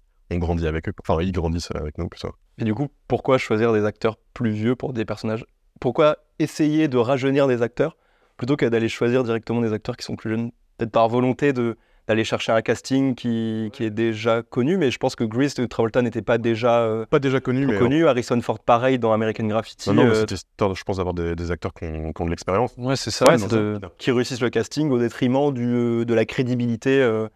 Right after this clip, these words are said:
Speaker 1: Et puis juste qu'ils aient l'air suffisamment jeunes.
Speaker 2: Ouais.
Speaker 3: Puis John Travolta, il a dû être choisi parce qu'il devait être danseur.
Speaker 1: Ouais, et chanteur, j'imagine. Mais de toute façon, bah, voilà, très, très vite, euh, je pense que c'est Grease aussi qui a participé à, à créer ce truc-là. Mais très vite, tout le monde s'est habitué, tout, tout le monde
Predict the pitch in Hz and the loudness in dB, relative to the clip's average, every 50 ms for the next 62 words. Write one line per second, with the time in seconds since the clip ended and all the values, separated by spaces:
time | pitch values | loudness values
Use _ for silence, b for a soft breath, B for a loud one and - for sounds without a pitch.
0 | _ - - 90 95 92 95 104 - - 98 90 92 85 87 95 107 107 - - | _ -14 -8 -6 -2 -2 -2 -2 -2 -4 -2 -2 -2 0 2 2 2 0 0 -4
1 | - - 90 85 80 80 78 92 104 104 107 104 _ _ _ 117 117 120 123 _ | -8 -6 -6 -4 -4 -4 -4 -4 -4 -4 -6 -10 _ _ _ 2 2 2 0 _
2 | - - - 113 104 101 101 117 117 107 - - 117 110 110 104 - 127 117 110 | -8 -8 -6 -6 -4 -2 0 0 0 2 2 2 2 2 2 0 0 0 0 0
3 | 104 98 95 87 - - 101 110 107 98 - - 117 107 120 117 - - - - | -2 -2 -4 -8 -10 -8 -6 -4 -4 -4 -4 -4 -4 -4 -4 -8 -10 -10 -8 -8
4 | 107 98 101 101 101 95 92 92 110 104 107 - - 127 - _ _ _ _ - | -6 -6 -4 -4 -4 -4 -4 -4 -4 -4 -4 -4 -6 -6 -6 _ _ _ _ 2
5 | 98 110 113 92 - - 90 82 113 113 104 92 87 82 87 104 110 101 87 - | 4 4 4 4 2 -2 -4 -4 -4 -4 -4 -4 -6 -6 -8 -8 -10 -12 -14 -16
6 | _ _ _ - 92 90 90 92 - 110 95 120 110 107 95 92 101 113 110 - | _ _ _ -4 -2 -2 -2 0 -2 -2 -2 0 2 2 2 4 2 2 0 2
7 | - 117 104 - - 120 107 127 117 - 104 98 92 87 - 113 - - 101 - | 0 -2 -2 0 -2 -4 -4 -4 -4 -2 -2 -2 -2 -2 -4 -6 -8 -8 -8 -10
8 | 95 85 92 104 110 104 101 - - - 95 90 - - - - - - 98 90 | -8 -6 -4 -2 -2 -2 -4 -6 -6 -8 -8 -8 -8 -10 -12 -14 -6 -4 -2 -2
9 | 85 80 80 80 78 80 80 82 - - _ _ - - - - - 101 92 - | 0 -2 -4 -4 -6 -8 -10 -14 -16 -18 _ _ -10 -8 -8 -4 -4 -4 -4 -4
10 | - - 95 - 110 117 107 98 85 80 - - - 90 92 95 - 95 78 - | -8 -6 -2 0 0 0 0 -2 -4 -4 -4 -4 -4 -2 -2 -2 -4 -4 -4 -2
11 | 92 87 92 82 - 90 80 80 - - 87 - - 90 - - 95 90 85 | -2 -2 -2 -4 -4 -6 -6 -4 -4 -6 -6 -6 -8 -8 -4 -2 -2 -2 -4